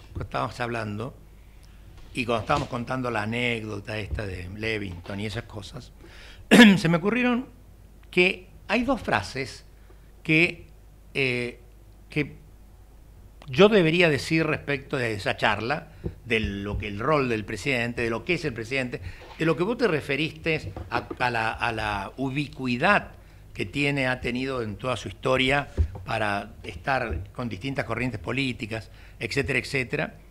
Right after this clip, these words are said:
Y, este, y eso,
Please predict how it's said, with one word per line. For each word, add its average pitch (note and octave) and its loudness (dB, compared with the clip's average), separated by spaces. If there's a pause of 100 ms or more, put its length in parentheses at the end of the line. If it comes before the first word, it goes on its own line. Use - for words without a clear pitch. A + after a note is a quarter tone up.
(440)
Y, E3+ -2 (100)
este, D#3+ 0 (240)
y E3+ -2
eso, A3 0